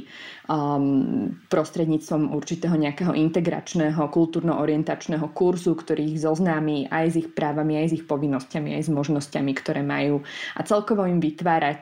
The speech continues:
a, podmienky preto, aby sa mohli prísť a, a, a dôstojne tu vlastne žiť, či už sami, alebo, alebo so svojimi rodinami, lebo tak predpokladáme, množstvo z nich,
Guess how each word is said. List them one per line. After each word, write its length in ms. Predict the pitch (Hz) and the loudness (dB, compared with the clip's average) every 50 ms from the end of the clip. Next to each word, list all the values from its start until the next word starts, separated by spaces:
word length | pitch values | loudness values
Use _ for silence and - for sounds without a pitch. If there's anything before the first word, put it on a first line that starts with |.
| - - | -2 -2
a, 40 | 151 147 139 139 143 139 139 | 0 2 2 2 0 0 0
podmienky 600 | - 151 151 151 180 175 165 156 160 165 165 - | 0 -2 0 2 4 4 4 2 2 0 -2 -6
preto, 320 | - 156 147 143 143 - | -2 -2 -2 -2 0 -2
aby 580 | - - 147 151 131 151 151 151 - 147 - - _ _ _ _ _ _ _ _ _ _ _ _ _ - | -2 0 -2 0 0 0 0 0 0 -4 -8 -14 _ _ _ _ _ _ _ _ _ _ _ _ _ -8
sa 160 | - - 175 | -2 0 2
mohli 320 | 180 175 202 226 233 185 - | 4 4 6 6 4 4 2
prísť 480 | - 220 233 262 302 302 - - 226 | 0 0 2 2 0 0 0 0 2
a, 240 | 214 208 202 202 190 | 4 4 4 2 2
a, 140 | - 185 180 175 175 - | 0 0 0 0 0 0
a 40 | 180 180 | 2 2
dôstojne 640 | 170 170 180 180 185 - - 208 190 180 160 156 170 | 4 4 4 2 2 2 0 0 2 2 2 0 -2
tu 80 | - | -2
vlastne 400 | 165 165 160 165 175 - - 147 | -2 0 0 0 -2 -2 -4 -4
žiť, 400 | 151 160 180 190 185 185 - - | 0 0 0 -2 -2 -6 -12 -6
či 80 | - 185 160 156 | -2 -2 -2 -2
už 80 | - | -2
sami, 320 | - - 170 165 170 180 175 | -2 -2 0 2 4 4 4
alebo, 400 | 165 156 151 151 151 151 147 147 | 4 4 2 2 2 0 0 0
alebo 400 | 147 147 147 151 151 151 156 151 | 0 0 0 0 0 2 0 0
so 160 | 143 135 131 | 0 -2 -4
svojimi 400 | - - 170 151 143 151 147 143 | -2 -2 -2 0 2 0 0 0
rodinami, 500 | 139 139 143 139 143 143 143 139 143 143 | -2 -2 -2 -2 -2 -2 -2 -2 0 0
lebo 380 | 143 143 143 139 147 143 143 143 - - - - - - - | 0 0 0 2 0 0 -2 -4 -8 -12 -12 -10 -10 -8 -8
tak 160 | - - - 180 | -8 -2 0 0
predpokladáme, 960 | 175 170 175 - 185 180 - 180 170 170 175 170 165 165 160 160 160 160 165 - - - - - | 0 2 0 -2 -4 0 2 2 4 4 2 2 2 2 2 2 0 0 -2 -8 -16 -12 -4 -2
množstvo 340 | 175 170 175 175 - 208 175 170 | 0 0 0 0 0 0 2 2
z 40 | 180 | 2
nich, 240 | 170 170 170 170 170 | 2 2 2 0 -2